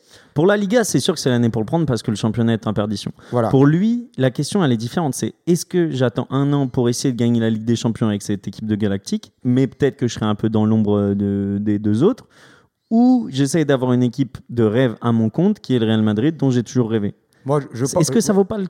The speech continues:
Speaker 1: coup de, d'attendre un an et de partir ensuite ?
Speaker 2: Alors moi, là, je vais me poser en, en tant que supporter de, de, de Paris. Je sais très bien qu'on a des dirigeants qui ont dit qu'on n'avait pas de problème d'argent,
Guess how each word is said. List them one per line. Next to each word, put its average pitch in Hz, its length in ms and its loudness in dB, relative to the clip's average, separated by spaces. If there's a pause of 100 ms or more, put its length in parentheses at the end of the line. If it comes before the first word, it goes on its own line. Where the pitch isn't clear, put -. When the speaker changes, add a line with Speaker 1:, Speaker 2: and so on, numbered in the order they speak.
(220)
Speaker 1:
coup 247 160 -2
de, 196 160 0
d'attendre 185 540 -2
un 196 200 4
an 214 120 4
et 196 60 4
de 165 60 -6
partir 196 320 -4
ensuite ? 202 260 -2
Speaker 2:
Alors 139 220 -2
moi, 170 140 2
là, 165 80 4
je 127 100 -6
vais 123 80 -4
me 135 80 -4
poser 135 240 -2
en, 135 140 -2
en 123 100 -2
tant 123 140 -2
que - 80 -10
supporter 123 360 -4
de, 107 240 -2
de, 117 120 -4
de 117 120 -2
Paris. 113 300 0
Je 101 80 -6
sais 113 140 -4
très - 240 -6
bien 131 280 0
qu'on 123 160 -2
a 117 60 0
des 113 120 -2
dirigeants 117 360 -2
qui - 120 -4
ont 113 40 0
dit 123 120 -2
qu'on 117 100 -2
n'avait 98 120 0
pas 135 200 -2
de - 60 -10
problème 123 280 -2
d'argent, 117 400 -2